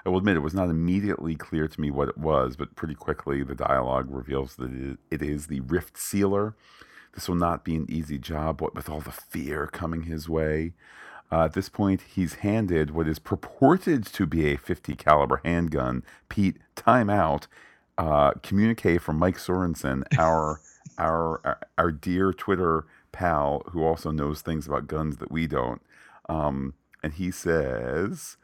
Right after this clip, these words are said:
uh, that was not a fifty cal Desert Eagle he was holding. Looked like a nine millimeter to me,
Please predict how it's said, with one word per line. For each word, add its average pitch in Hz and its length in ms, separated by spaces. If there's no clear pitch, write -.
uh, 78 420
that 82 180
was 85 160
not 85 440
a 76 100
fifty 78 320
cal 76 300
Desert 71 360
Eagle 80 300
he 80 140
was 73 100
holding. 78 380
Looked 76 120
like 78 140
a 76 40
nine 73 340
millimeter 76 420
to - 160
me, 73 240